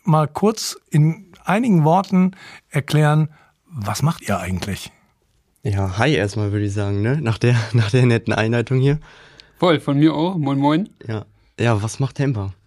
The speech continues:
Speaker 2: Wir machen nachhaltige Papierprodukte aus hundert Prozent Hanf. Also wir setzen nicht auf Bäume, wir setzen wirklich nur aufs,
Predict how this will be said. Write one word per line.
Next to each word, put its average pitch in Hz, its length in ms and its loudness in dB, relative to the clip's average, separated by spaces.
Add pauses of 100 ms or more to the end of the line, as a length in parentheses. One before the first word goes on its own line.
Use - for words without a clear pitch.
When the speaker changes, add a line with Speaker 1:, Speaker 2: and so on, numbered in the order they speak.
(460)
Speaker 2:
Wir 113 200 -4
machen 123 480 0 (160)
nachhaltige 123 640 0
Papierprodukte 139 960 -2 (120)
aus 107 260 -4 (120)
hundert 110 280 -2
Prozent 101 340 -2
Hanf. 107 320 -2 (480)
Also 95 480 -6
wir 98 220 -4 (960)
setzen 110 300 -2
nicht 98 100 -2
auf 98 160 -2
Bäume, 127 420 4
wir 104 80 0
setzen 104 320 -2
wirklich 104 340 -4
nur 107 260 -2
aufs, 95 400 -8